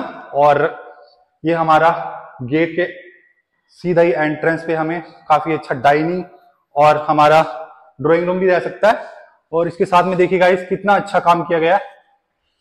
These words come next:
बहुत ही प्यारा work किया है। ये wall मेरे को खासकर बहुत ही ज्यादा अच्छी लगी है, क्योंकि इस पे ना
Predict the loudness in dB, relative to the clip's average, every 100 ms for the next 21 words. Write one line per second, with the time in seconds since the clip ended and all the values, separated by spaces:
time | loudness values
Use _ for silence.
0 | _ _ _ _ _ _ _ _ _ -4
1 | 2 2 2 0 2 2 2 -2 -4 -4
2 | -4 -4 -12 -20 _ _ _ _ _ _
3 | _ _ _ _ _ _ _ _ _ 0
4 | 4 4 4 2 2 4 4 2 -2 0
5 | 0 2 4 4 4 2 2 2 0 -2
6 | -2 -6 -2 2 2